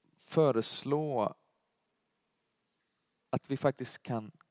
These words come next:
kan, kan, kan lita på, på Gud när, när liksom Bibeln beskriver honom som en god far. Att vi kan lita på att hans liksom tankar för oss förmodligen är bättre än,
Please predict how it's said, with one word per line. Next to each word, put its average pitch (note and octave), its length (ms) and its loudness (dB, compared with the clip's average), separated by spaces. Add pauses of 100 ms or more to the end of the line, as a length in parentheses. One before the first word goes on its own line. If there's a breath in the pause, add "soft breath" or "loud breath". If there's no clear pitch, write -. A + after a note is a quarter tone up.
(100)
kan, A2+ 260 -6 (120)
kan, A#2 220 -6 (140)
kan B2 400 -4
lita C#3 580 -2 (160)
på, G#2 440 -2 (720)
på C3 100 -6
Gud G#2+ 320 -4
när, G#2 280 -2
när A2+ 200 -2
liksom A2+ 300 -4
Bibeln A2+ 340 -4
beskriver A2 480 -8
honom A2 260 -12
som A2+ 200 -12
en A2 120 -8
god A2+ 340 -4
far. - 540 -2 (580 soft breath)
Att - 180 -4
vi B2 80 -2
kan B2 220 -2
lita B2+ 360 0
på B2 160 4
att A2 120 6
hans C3+ 760 -2
liksom A#2 240 -12
tankar A2+ 600 -2
för A#2+ 180 0
oss - 220 -4
förmodligen A2 580 -4
är G#2+ 40 -2
bättre A#2+ 680 0
än, A#2+ 260 -4